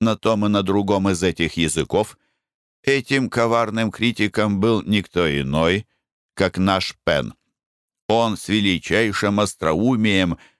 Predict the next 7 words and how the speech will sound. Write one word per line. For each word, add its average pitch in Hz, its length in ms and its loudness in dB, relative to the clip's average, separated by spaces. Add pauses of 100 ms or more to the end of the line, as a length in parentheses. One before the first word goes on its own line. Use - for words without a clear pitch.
(200)
прыгал 117 520 0
и 117 60 2
плясал 107 640 0
вокруг 98 440 0
злополучной 92 840 0
своей 69 400 0
жертвы, 71 600 -2